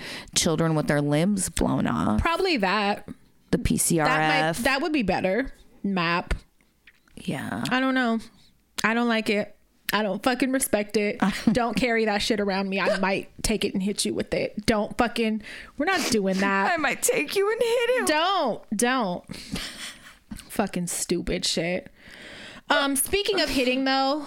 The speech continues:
Speaker 2: let's talk about this. And my sister is probably gonna hear this. She already heard it from me out my mouth in my face.
Speaker 1: What?
Speaker 2: My niece is probably gonna hear this too. Listen to me. They're at my house the other day and they're talking to me. Just, we're just talking.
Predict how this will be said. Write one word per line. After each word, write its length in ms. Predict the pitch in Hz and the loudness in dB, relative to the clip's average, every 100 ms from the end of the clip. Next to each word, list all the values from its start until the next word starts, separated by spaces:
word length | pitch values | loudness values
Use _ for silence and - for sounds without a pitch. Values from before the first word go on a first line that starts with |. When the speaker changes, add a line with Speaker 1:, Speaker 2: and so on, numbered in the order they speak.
| - | -4
Speaker 2:
let's 200 | 247 240 | -4 0
talk 180 | 277 262 | 0 2
about 280 | 233 208 - | 0 0 -2
this. 320 | 185 180 - | -2 -2 -2
And 120 | 214 | 0
my 100 | 202 | 0
sister 380 | 196 294 294 311 | 0 0 2 0
is 80 | 311 | 2
probably 300 | 302 240 254 | 0 0 0
gonna 180 | 247 254 | 0 2
hear 240 | 220 190 | 0 2
this. 320 | 185 196 196 | 0 0 0
She 180 | - 226 | 2 2
already 200 | 190 226 | 2 2
heard 200 | 233 208 | 2 0
it 100 | 226 | 0
from 160 | 233 208 | 0 0
me 120 | 202 | 0
out 120 | 190 | 0
my 140 | 170 | 0
mouth 280 | 220 185 185 | 0 0 0
in 100 | 233 | 0
my 160 | 220 226 | 0 0
face. 420 | 175 170 175 - - - 202 | 0 0 0 -4 -4 -4 -2
Speaker 1:
What? 440 | 208 208 214 170 | 0 0 -2 0
Speaker 2:
My 140 | 247 220 | 0 2
niece 260 | 208 196 | 0 0
is 100 | 202 | -2
probably 280 | - 180 185 | 0 0 0
gonna 160 | 185 180 | 0 0
hear 160 | 180 | 0
this 240 | 180 170 - | -2 -2 -2
too. 200 | 208 - | -2 -2
Listen 360 | 180 196 - | -2 -4 -4
to 140 | 151 - | -4 -4
me. 180 | - 175 - - - - _ _ _ - | -4 -8 -12 -20 -20 -20 _ _ _ -4
They're 180 | 240 302 | 0 0
at 100 | 330 | 2
my 100 | 285 | 0
house 240 | 262 247 247 | 0 0 0
the 120 | - | 0
other 180 | 196 202 | 0 0
day 260 | 196 185 202 - - - - - - _ _ | 0 -2 -6 -14 -20 -20 -20 -20 -20 _ _
and 160 | 262 262 | 0 2
they're 120 | 262 | 0
talking 360 | 262 269 269 277 | 0 0 0 0
to 120 | 294 | 0
me. 260 | 254 254 262 | 2 0 0
Just, 220 | 262 277 | 0 0
we're 120 | 311 | 0
just 180 | 320 311 | 0 -2
talking. 480 | 240 220 254 240 | 0 0 2 0